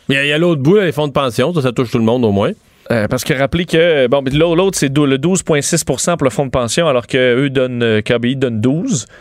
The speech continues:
Speaker 2: puis que les employés donnent huit. Donc, c'est sûr
Speaker 1: Ouais.
Speaker 2: que là, on n'est pas, c'est... Et d'ailleurs, euh, François Legault a répété, quand on voit un syndicat qui en demande trop, le risque, c'est de perdre des emplois à quatre-vingt-douze mille dollars par année. Je pense qu'il a voulu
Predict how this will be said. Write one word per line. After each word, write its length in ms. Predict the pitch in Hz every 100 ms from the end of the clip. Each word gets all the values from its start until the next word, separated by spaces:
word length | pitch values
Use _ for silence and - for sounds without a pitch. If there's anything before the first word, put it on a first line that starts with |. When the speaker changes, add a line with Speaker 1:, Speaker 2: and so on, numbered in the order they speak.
| -
Speaker 2:
puis 60 | -
que 60 | 139
les 80 | 131
employés 240 | 135 139
donnent 180 | 135 120
huit. 460 | 131 110 - - _ _ _ _ -
Donc, 100 | 92
c'est 100 | 98
sûr 160 | 107 85
Speaker 1:
Ouais. 60 |
Speaker 2:
que 80 | 104
là, 240 | 110 123 101
on 140 | 87
n'est 80 | 87
pas, 200 | - 117
c'est... 520 | - 85 87 92 87 - - - - - - -
Et 140 | 113
d'ailleurs, 340 | 113 113 147 127
euh, 440 | 127 117 113 113
François 340 | - 127 - 131
Legault 300 | 113 143 147
a 40 |
répété, 420 | 120 120 113 156
quand 180 | 127 151
on 40 | 147
voit 140 | 160
un 40 |
syndicat 340 | 151 135 - 160
qui 120 | 147
en 40 |
demande 280 | 127 123 110
trop, 200 | - 165
le 120 | 165
risque, 340 | 120 156 - -
c'est 120 | 120
de 40 |
perdre 240 | - 151 139
des 160 | 127
emplois 360 | 123 117 143 147
à 40 |
quatre-vingt-douze 800 | 117 175 165 160 156 151 151 131
mille 180 | 151 151
dollars 300 | 135 131 143
par 180 | 139 120
année. 200 | 123 208
Je 40 |
pense 160 | - 160
qu'il 120 | 135
a 20 |
voulu 480 | 120 139 160 170 143